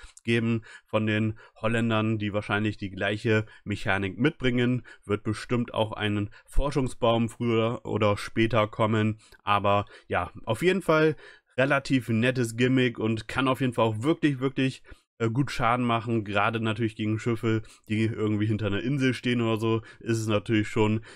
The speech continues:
sehr, sehr stark, um diese rauszulocken oder alternativ kassieren diese natürlich einiges an Schaden.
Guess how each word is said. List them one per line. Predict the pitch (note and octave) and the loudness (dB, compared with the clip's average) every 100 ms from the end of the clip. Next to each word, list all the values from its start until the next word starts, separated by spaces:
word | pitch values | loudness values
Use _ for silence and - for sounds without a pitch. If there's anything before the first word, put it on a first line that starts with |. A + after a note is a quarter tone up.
| - | -16
sehr, | F2 G#2 G#2 | -4 -2 0
sehr | G#2 G#2 | 0 0
stark, | - - G2 G2 - | -4 -2 0 0 -2
um | G#2 | -6
diese | G2 F#2+ G2 G2 - - | -4 0 0 -2 -10 -16
rauszulocken | E2+ F#2 A#2+ - A2+ G#2+ G#2 G#2+ G#2 | -6 0 0 0 0 0 2 -2 -2
oder | G#2 G#2+ G#2 G#2 | 0 4 4 2
alternativ | G2+ G2 G#2+ G2 - G#2+ | -4 -4 -2 -2 -4 -6
kassieren | - G2 - G#2 G2+ | -4 -4 -2 -4 -2
diese | G2+ G2+ G2 G2+ G2 _ | -2 -2 -2 -4 -4 _
natürlich | F#2 F#2 G#2 G2 G2 - | -8 0 2 2 -4 -10
einiges | F2+ F#2 F2+ F#2 - | -6 -4 -4 -6 -6
an | F#2 F2 | -6 -6
Schaden. | - A#2+ A2+ G2+ D#2 | -4 -2 0 0 -4